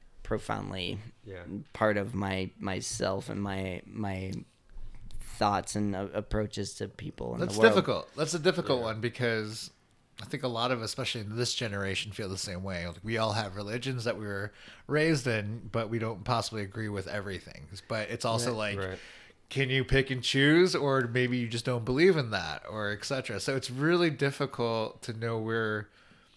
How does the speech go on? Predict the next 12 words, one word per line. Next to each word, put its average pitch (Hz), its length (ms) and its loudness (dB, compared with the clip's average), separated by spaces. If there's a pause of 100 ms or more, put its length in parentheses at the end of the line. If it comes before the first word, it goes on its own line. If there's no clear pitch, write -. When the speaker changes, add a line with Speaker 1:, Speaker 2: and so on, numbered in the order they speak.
(180)
Speaker 3:
you 123 80 -4
know, 110 180 0
I 113 120 0
think 131 180 -2
they 123 80 2
call 117 220 2
our 117 100 4
generation 110 480 0
the 107 100 -4
age 104 220 -2
of, 90 180 -6
whoa, 82 380 -8